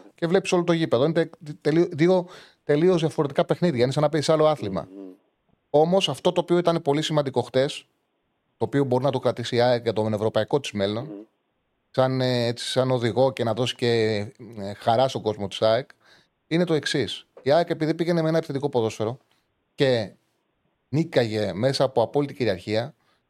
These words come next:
Speaker 1: υπήρχε και ο φόβος και πολλοί το λέγανε και στην εκπομπή το έχω ακούσει από φίλους, από φίλους. Ότι τι θα γίνει στην Ευρώπη
Speaker 2: Ναι, ναι.
Speaker 1: όταν, ε, όταν θα ανέβει το
Speaker 2: Ε,
Speaker 1: επίπεδο,
Speaker 2: βέβαια.
Speaker 1: όταν ο αντίπαλος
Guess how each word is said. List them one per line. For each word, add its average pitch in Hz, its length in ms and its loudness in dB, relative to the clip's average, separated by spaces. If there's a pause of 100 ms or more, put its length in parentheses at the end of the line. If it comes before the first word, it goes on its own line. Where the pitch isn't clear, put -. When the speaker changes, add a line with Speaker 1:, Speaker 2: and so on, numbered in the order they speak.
Speaker 1:
υπήρχε 180 400 -8
και 143 120 -4
ο 127 40 -2
φόβος 107 380 -2
και 139 100 -6
πολλοί 175 200 -2
το 185 100 0
λέγανε 196 260 2
και - 100 -14
στην 127 80 -2
εκπομπή 147 220 0
το 196 80 0
έχω 165 100 2
ακούσει 113 220 -2
από 95 140 -4
φίλους, 95 260 -10
από 104 180 -8
φίλους. 95 340 -8 (500)
Ότι - 180 -4
τι 233 120 2
θα 240 120 8
γίνει 185 220 4
στην 151 160 2
Ευρώπη 135 560 0
Speaker 2:
Ναι, 143 140 -4
ναι. 95 100 -8 (100)
Speaker 1:
όταν, 156 420 2
ε, 127 260 -4 (240)
όταν 170 280 2
θα 147 120 0
ανέβει 160 300 0
το 156 100 0
Speaker 2:
Ε, - 20 4
Speaker 1:
επίπεδο, 151 340 -2
Speaker 2:
βέβαια. 143 180 2
Speaker 1:
όταν 156 220 0
ο 156 80 2
αντίπαλος 151 760 0